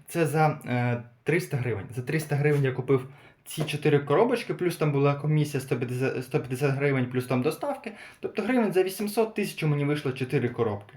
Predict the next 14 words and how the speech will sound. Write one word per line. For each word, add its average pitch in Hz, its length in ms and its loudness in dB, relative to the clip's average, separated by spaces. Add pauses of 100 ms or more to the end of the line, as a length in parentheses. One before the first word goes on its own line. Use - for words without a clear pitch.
(400)
Meiho, 123 460 2 (220)
оригінальні 127 580 2
чотири 120 280 -2
коробки, 160 360 0
можна 147 220 2
сказати, 131 220 -2
в 123 80 -2
новому 131 360 2
стані. - 340 -6 (600)
Деякі 185 380 6
є 170 220 2
царапочки, 247 600 -2
але, 254 340 2
е, - 60 -4